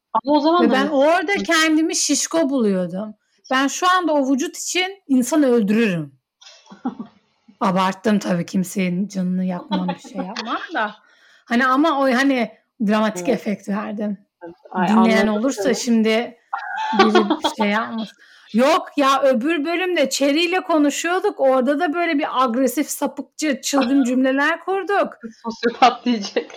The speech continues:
Speaker 2: Şimdi aynen, hani, psikopat, <laughs> sosyopat, bunu içeri attın falan.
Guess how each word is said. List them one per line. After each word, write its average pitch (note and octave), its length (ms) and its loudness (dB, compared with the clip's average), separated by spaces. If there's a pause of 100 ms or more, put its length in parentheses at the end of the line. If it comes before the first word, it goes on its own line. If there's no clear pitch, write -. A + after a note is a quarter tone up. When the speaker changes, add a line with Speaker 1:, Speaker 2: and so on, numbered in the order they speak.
(140)
Speaker 2:
Şimdi D#4 300 0
aynen, E4 460 4
hani, C4+ 280 2
psikopat, E4 640 0
<laughs> - 40 -10
sosyopat, E4 720 -2
bunu D#4 140 4
içeri D4 400 0
attın D4 340 -2
falan. C#4 460 -2